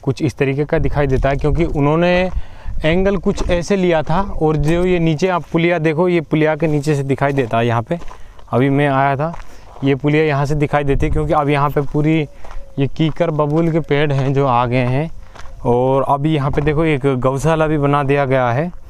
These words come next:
श्री दाऊद दयाल, दाऊद दयाल गौशाला बना दिया गया है यहाँ पे ना।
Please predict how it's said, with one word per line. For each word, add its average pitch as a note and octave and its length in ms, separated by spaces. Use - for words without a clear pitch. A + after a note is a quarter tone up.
श्री D3 440
दाऊद C#3+ 560
दयाल, C3+ 540
दाऊद C#3+ 300
दयाल C3+ 280
गौशाला C3+ 500
बना C3 240
दिया B2+ 220
गया A#2+ 220
है C3+ 80
यहाँ C3+ 140
पे D3 120
ना। E3+ 180